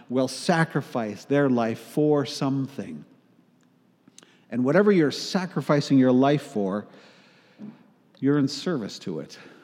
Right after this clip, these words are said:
And it will probably cost you. For some people, their career is one of the most important things in their life.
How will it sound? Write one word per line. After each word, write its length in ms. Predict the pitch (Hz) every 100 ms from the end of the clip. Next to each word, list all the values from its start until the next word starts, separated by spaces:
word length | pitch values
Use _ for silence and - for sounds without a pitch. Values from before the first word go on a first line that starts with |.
| - _ _ _ _ _ -
And 180 | 127
it 220 | 135 135 143
will 180 | 139
probably 640 | 135 - 131 135 135 143 139
cost 680 | - - 120 117 - -
you. 260 | - - - -
For 140 | 139
some 220 | 190 226
people, 280 | 175 165 135
their 140 | 143
career 500 | 139 175 247 233 95 -
is 120 | 127
one 140 | 143
of 40 | 156
the 60 |
most 220 | 147 143 147
important 500 | 127 - 214 147 139
things 360 | 165 131 117
in 160 | - 131
their 120 | 135
life. 440 | 131 113 82 -